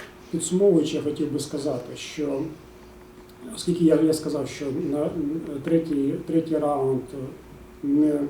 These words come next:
ми не має-, не можемо бачити ще текст документу, але я хотів би сказати, що, в принципі, ті документи, які доступні, вони потребують нашої рецепції, обговорення, і це може стати дуже гарним таким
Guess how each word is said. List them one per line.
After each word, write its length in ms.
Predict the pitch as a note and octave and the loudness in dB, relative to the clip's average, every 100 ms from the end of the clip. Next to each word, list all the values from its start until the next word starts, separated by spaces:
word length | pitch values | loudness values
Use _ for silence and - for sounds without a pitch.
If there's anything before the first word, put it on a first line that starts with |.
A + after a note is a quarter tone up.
| - | -6
ми 180 | C#3+ D3+ | -2 2
не 80 | D3 | 4
має-, 300 | D#3 - F3 | 4 4 2
не 160 | D#3 D3+ | 2 2
можемо 340 | D#3 C3 C3 | 2 2 0
бачити 440 | B2 C3 A#2 - C3 | -2 -4 -8 -10 -12
ще 200 | - C3 B2+ - - | -10 -8 -8 -10 -8
текст 240 | B2 A#2 | -6 -6
документу, 560 | C3 D#3 G#3 A#3+ - C#3+ - - - - - C#3+ | -8 -6 -4 -4 -4 -6 -8 -18 -20 -20 -10 0
але 120 | D#3+ | 2
я 80 | F3 | 2
хотів 340 | F3+ G3 E3 | 0 0 0
би 60 | D#3+ | 0
сказати, 500 | - D#3+ D#3 C#3+ B2+ | 0 -2 -2 -2 -6
що, 220 | - D3 | -6 -6
в 460 | C#3 C3+ D3 C3 | -4 -6 -8 -6
принципі, 380 | E3 F3+ - - - - | 0 0 0 -6 -6 -2
ті 80 | |
документи, 540 | E3 D3 D3 C#3+ C3 C3 | 0 0 0 0 0 -2
які 280 | C3 C3 C3+ | -4 -4 -6
доступні, 540 | C#3+ - A3+ A3 D#3+ C#3 | -6 -6 -8 -2 -2 0
вони 360 | D#3 F3+ F3+ - - - - | 2 4 4 0 -6 -18 -10
потребують 540 | D#3 D#3+ D3 D#3+ D3 C#3+ | -6 -2 0 2 2 2
нашої 400 | C#3 C3+ C#3+ E3 | -2 -4 -6 -4
рецепції, 580 | F3 A#3 G#3+ - E3+ | -6 -6 -6 -6 -6
обговорення, 680 | C3 C3+ D3 F3+ G3 F3+ D3+ | -6 -4 -4 -2 -2 -2 -2
і 80 | D3 | -4
це 200 | - G3 | -4 -2
може 260 | F3+ E3+ | -2 -2
стати 340 | - F3+ E3 D3 | -4 -4 -2 -2
дуже 280 | C#3+ C3+ C3+ | -4 -6 -2
гарним 460 | D#3+ D#3+ D3 C3+ | 0 0 -2 -4
таким 420 | C#3 C3+ D#3 C#3 | -6 -8 -4 -4